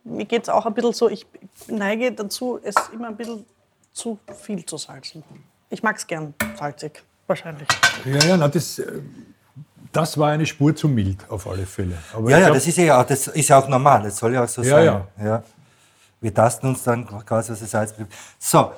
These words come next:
Speaker 3: wir geben jetzt den Lauch dazu.
Speaker 2: Den von mir exzellent geschnittenen Lauch,
Speaker 3: Genau,
Speaker 2: möchte ich
Speaker 3: muss
Speaker 2: dazu
Speaker 3: man,
Speaker 2: sagen.
Speaker 3: muss man
Speaker 2: Ja.
Speaker 3: unbedingt erwähnen. Der kocht dann einfach so, wir sagen in Summe vielleicht fünf, sechs Minuten.
Speaker 2: Mhm.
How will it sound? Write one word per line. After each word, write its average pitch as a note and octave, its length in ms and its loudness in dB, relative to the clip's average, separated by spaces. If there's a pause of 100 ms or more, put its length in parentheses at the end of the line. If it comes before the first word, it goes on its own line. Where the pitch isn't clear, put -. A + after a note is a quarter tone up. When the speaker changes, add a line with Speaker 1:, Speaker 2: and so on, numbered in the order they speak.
(380)
Speaker 3:
wir D3+ 220 2
geben D#3+ 220 4
jetzt D3 180 0
den C3+ 100 -2
Lauch A#2 360 0
dazu. A3 500 -2 (840)
Speaker 2:
Den A2+ 160 0
von A#2 180 0
mir C3+ 440 2
exzellent B2 680 0
geschnittenen A2 640 -4
Lauch, G#2 300 -2
Speaker 3:
Genau, A#2+ 180 0
Speaker 2:
möchte G2+ 180 0
ich F#3 140 2
Speaker 3:
muss C#3 120 0
Speaker 2:
dazu B2+ 40 0
Speaker 3:
man, C3+ 140 4
Speaker 2:
sagen. D#3+ 180 2
Speaker 3:
muss C3 220 -8
man A2 100 0
Speaker 2:
Ja. C#3+ 80 2
Speaker 3:
unbedingt B2 320 -6
erwähnen. A2+ 580 -6 (140)
Der - 160 -8
kocht - 320 -4
dann C3+ 120 -6
einfach B2+ 300 -2
so, B2 400 0 (260)
wir G#2 100 -12
sagen B2+ 180 0
in A#2 80 -6
Summe A#2+ 300 0
vielleicht A2 240 -4
fünf, B2 180 -16
sechs - 220 -18
Minuten. D#3+ 600 -6 (300)
Speaker 2:
Mhm. A2 400 -4